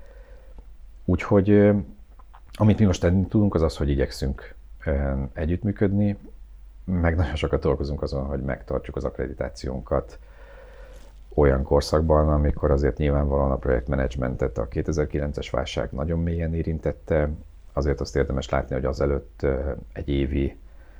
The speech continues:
nyolcvan-száz közötti vizsgát tudtunk, ö, biztosítani, ö, ami ezt követően azért drámaian,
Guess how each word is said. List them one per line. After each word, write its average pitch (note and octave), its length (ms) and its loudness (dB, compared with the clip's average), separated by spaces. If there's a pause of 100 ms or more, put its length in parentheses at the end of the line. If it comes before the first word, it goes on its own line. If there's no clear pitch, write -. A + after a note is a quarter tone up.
(120)
nyolcvan-száz C2+ 640 -2
közötti E2+ 400 -2
vizsgát E2 400 0
tudtunk, D2+ 640 -4 (200)
ö, D#2 320 -2
biztosítani, D2 1040 -2 (760)
ö, C#2+ 380 4 (580)
ami C#2 580 0 (260)
ezt - 220 -4
követően C#2 460 0
azért C2+ 240 -4
drámaian, F2 600 0